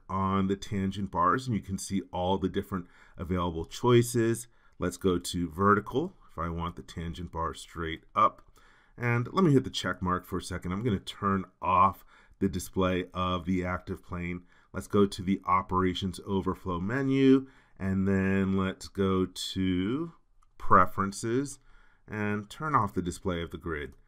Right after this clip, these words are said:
Hey, when it's not working for you, turn off its display. All right, so that's good for that one. And again, you can double click on the various different curves and say, "Hey, let's select the tangent bar over here.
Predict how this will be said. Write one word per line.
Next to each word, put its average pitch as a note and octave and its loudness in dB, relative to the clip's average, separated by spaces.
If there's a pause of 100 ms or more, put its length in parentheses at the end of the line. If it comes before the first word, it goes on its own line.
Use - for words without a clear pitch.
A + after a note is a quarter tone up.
(180)
Hey, G2+ -2
when F#2 0
it's E2+ -8
not A2 6
working G#2 0
for G2+ 0
you, G2 0 (180)
turn F2+ -4
off D#2+ -4
its - -10
display. - -10 (580)
All B2+ 6
right, B2+ 6 (120)
so - -2
that's G2 0
good G2+ 2
for F#2+ -2
that G2 4
one. F#2+ 0
And G2 0
again, G2+ 2
you F#2 0
can F2 -4 (1120)
double G#2+ 2
click G2+ -2 (100)
on F#2+ 2
the F#2 0
various F2 -2
different E2 -12
curves F#2 0
and F2 -6
say, F#2 -4
"Hey, G2 2
let's D#2 -8
select E2+ -10
the - -12
tangent E2+ -8
bar E2 -2
over D#2 -8
here. G#2 2